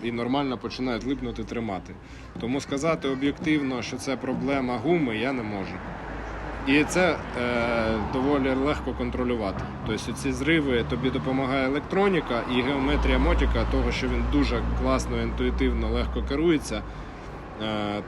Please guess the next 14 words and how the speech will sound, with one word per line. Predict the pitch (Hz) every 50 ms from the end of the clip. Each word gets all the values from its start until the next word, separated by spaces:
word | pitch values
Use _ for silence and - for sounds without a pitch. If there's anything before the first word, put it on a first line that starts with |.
| -
ти | - 139 135
десь | 127 135 139 143 135 - - - - - - - -
інтуїтивно | 151 156 151 - 160 165 170 160 - 170 170 156 147 139 131
відловлюєш. | 127 139 135 135 135 123 113 107 101 95 -
Якщо | 127 - - 147 135
ти | 139 131 -
катався | 143 135 - 143 135 131 - - 127
на | 120 120
велосипеді | 117 123 123 127 123 - 139 135 - 190 208 190 151 131 104 101 - - - - - - - - - - 113
і | 123 123 123 123 120 113 120
там | 120 113 110 107 101 101
блокував | 120 135 147 143 143 147 147 160 165 156 - - -
колеса, | 135 131 135 147 156 147 139 - - 135 120 113 113 110 110 107
заносив | 104 127 123 127 139 147 151 135 - 127 117